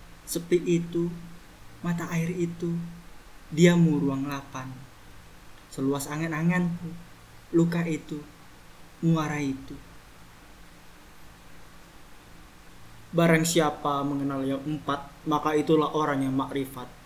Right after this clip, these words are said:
Barang siapa mengenal Allah, suruh dan tegahnya tiada ia menyalah. Barang siapa mengenal diri, maka telah mengenal akan Tuhan yang bahri. Barang siapa mengenal dunia, tahulah ia barang yang terperdaya. Barang siapa mengenal akhirat,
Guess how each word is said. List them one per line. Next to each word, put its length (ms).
Barang 240
siapa 400
mengenal 400
Allah, 480
suruh 400
dan 160
tegahnya 420
tiada 320
ia 220
menyalah. 540
Barang 320
siapa 320
mengenal 400
diri, 320
maka 240
telah 160
mengenal 560
akan 240
Tuhan 320
yang 160
bahri. 480
Barang 240
siapa 320
mengenal 480
dunia, 560
tahulah 400
ia 320
barang 320
yang 160
terperdaya. 880
Barang 320
siapa 400
mengenal 320
akhirat, 400